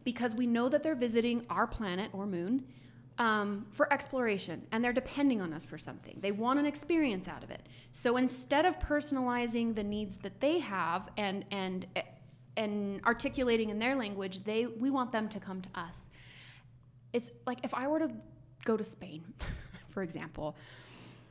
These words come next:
as an American who speaks very little Spanish, un poquito, and I expected everybody in Spain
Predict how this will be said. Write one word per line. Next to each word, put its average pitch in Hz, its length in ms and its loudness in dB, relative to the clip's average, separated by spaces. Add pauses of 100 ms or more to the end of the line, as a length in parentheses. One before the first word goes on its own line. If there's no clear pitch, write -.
(220)
as 240 240 10
an 262 80 12
American 175 680 4 (140)
who 226 160 6
speaks - 380 0
very 269 440 10
little 220 220 0
Spanish, - 680 -4
un 233 100 4
poquito, 175 600 -2 (1600)
and 233 180 -4
I 233 140 4
expected 226 520 0
everybody 220 540 2
in 202 120 0
Spain 208 520 0